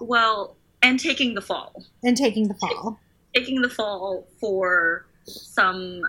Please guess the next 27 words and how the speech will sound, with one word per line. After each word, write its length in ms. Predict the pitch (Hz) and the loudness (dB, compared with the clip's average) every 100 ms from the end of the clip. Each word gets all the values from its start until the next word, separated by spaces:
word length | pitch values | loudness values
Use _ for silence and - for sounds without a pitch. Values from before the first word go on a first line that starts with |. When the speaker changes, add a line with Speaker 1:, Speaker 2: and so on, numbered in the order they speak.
| - | 0
Speaker 1:
um, 540 | 175 170 165 160 151 - _ _ _ _ _ _ _ - | 2 2 -2 -12 -16 -20 _ _ _ _ _ _ _ -12
I 60 | |
mean, 280 | 190 180 175 | -10 -8 -4
I 100 | 170 | -4
don't 160 | 175 131 | -4 -6
know. 160 | 101 | -6
Do 120 | - 180 | -6 -6
we 80 | |
call 320 | 180 180 170 170 | -6 -4 -2 -2
it 120 | 160 - | -4 -6
illegal? 560 | 185 175 170 196 202 208 | -6 -6 -4 -4 -6 -10
It's 180 | - - | -12 -10
technically 400 | - - - 170 | -6 -6 -6 -8
illegal. 460 | 175 175 175 196 220 - - - - | -6 -8 -8 -8 -10 -14 -12 -10 4
<laughs> 80 | 240 233 240 - | 6 6 4 4
Um, 440 | 196 185 180 180 180 - - - - _ _ _ _ _ _ _ _ - | 6 6 4 0 -8 -14 -14 -14 -16 _ _ _ _ _ _ _ _ -8
or 320 | 170 180 - - | 0 2 2 0
it's 240 | 185 - - | -2 -4 -12
baseline 760 | 175 185 190 196 180 156 165 170 | -4 2 2 2 -4 -2 2 2
unethical. 720 | 170 165 185 175 190 220 - - | 2 0 0 2 0 -2 -2 6
Uh, 420 | 180 170 160 156 - _ _ _ | 6 8 2 0 -6 _ _ _
the 200 | 185 202 | -4 -2
deletion 680 | 185 196 202 208 - 202 175 | 0 0 0 2 2 2 0
of 180 | 156 156 | -2 -2
a 240 | 160 160 156 | 0 -2 -4
search 560 | - - - 180 - - | -12 -8 2 2 2 -2
term 420 | 131 98 92 180 | 0 0 -2 -6